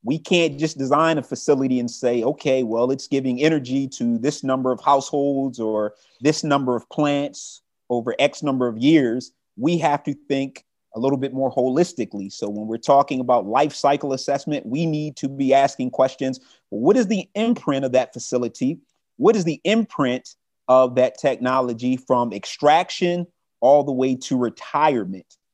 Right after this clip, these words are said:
And if you don't get that question in relation to retirement right,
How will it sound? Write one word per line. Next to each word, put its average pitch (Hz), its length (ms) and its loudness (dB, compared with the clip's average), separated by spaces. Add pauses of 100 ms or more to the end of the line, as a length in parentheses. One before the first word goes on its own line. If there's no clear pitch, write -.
(240)
And 135 220 -2
if 123 100 -8
you 147 60 -2
don't 175 220 4
get 190 180 0
that 175 200 4
question 165 520 0
in 139 80 -2
relation 135 400 0
to 123 100 -8
retirement 113 640 -2
right, 110 320 -2